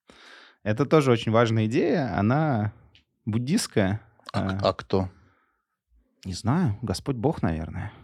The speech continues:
Speaker 1: Ну, может быть, э, кто-то другой, кто тебе эту мысль сказал. Вот знаешь, это очень, очень простой пример. Э, есть Сэм Хэррис, который, у него есть отличное приложение Waking Up, э, обучающее
Speaker 2: Да.
Speaker 1: медитации.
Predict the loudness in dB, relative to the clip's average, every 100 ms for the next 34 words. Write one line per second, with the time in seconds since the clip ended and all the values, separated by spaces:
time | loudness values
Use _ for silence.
0 | -20 _ _ 6 8 8 6 2 -4 -6
1 | -6 -4 -4 -4 -6 -10 -2 -2 0 -2
2 | 2 4 4 0 -8 -6 -4 -4 -4 -8
3 | -10 -10 -10 -14 -20 -18 -6 2 6 6
4 | 4 4 4 4 0 2 2 2 0 0
5 | 0 2 2 0 2 4 6 4 2 0
6 | 2 2 2 0 -4 -10 -6 0 2 2
7 | 0 0 -2 -2 -2 -6 -4 -4 0 0
8 | 2 2 2 0 -2 -4 -4 -6 -6 -4
9 | 2 2 2 0 -2 2 0 0 -6 -10